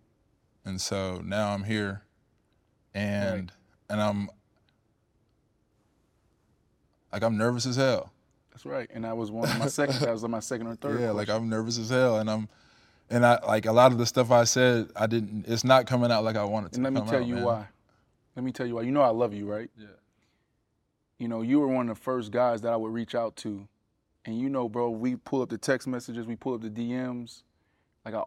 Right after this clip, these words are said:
Speaker 2: always, like, "Bro, we gotta connect, we gotta connect." Like, you're like a fucking soul brother. The question you asked me when we were about to step out was,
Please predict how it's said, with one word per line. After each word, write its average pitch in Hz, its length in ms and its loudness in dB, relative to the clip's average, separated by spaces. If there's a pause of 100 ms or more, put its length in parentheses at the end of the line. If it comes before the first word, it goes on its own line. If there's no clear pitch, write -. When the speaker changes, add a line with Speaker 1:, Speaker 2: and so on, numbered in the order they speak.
Speaker 2:
always, 123 640 -4
like, 98 220 -12
"Bro, 139 180 4
we 117 120 -4
gotta 110 200 -6
connect, 107 400 -14
we 110 60 -18
gotta 107 240 -6
connect." 107 400 -14 (1080)
Like, 107 520 -8 (760)
you're 135 140 -2
like 131 160 2
a 120 80 -10
fucking 117 300 -10
soul 135 360 0
brother. 107 420 -10 (1400)
The 135 80 -16
question 165 340 -4
you 139 160 -2
asked 135 340 -2
me 113 300 -6 (1080)
when 120 160 -4
we 123 180 0
were 113 360 -2 (100)
about 113 240 0
to 107 160 -6 (180)
step - 420 -4
out 123 340 2
was, 110 500 -8